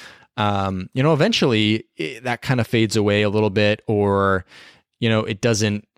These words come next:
honestly, the application isn't there as much. So it kind of, it gets demotivating to continue going on with it. So even just having one other person to play live with, like,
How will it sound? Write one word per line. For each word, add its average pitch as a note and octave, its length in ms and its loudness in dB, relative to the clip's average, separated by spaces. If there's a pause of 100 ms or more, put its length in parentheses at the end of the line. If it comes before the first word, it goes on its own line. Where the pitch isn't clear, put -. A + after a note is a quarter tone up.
(220)
honestly, B2 360 0
the A2+ 100 -4
application A2 720 -2
isn't D3 240 -2
there D#3 340 2
as C#3+ 160 -2
much. D3+ 300 -2
So A#2+ 460 2
it - 100 -16
kind A#2 240 -2
of, G#2 80 -4
it A2 180 -2
gets A2+ 220 -2
demotivating A#2+ 960 0
to - 100 -8
continue G#2+ 540 -2
going G2+ 360 0
on G2 240 0
with A#2 200 0
it. D3 200 0 (440)
So D#3+ 140 0
even G#3+ 220 2
just C#4+ 140 0
having D#3+ 400 0
one C#3+ 220 2
other A#2+ 260 2
person G2 600 0
to G#2 80 -2
play G#2 260 0
live F#2 340 0
with, F2+ 280 -4
like, F#2 240 -2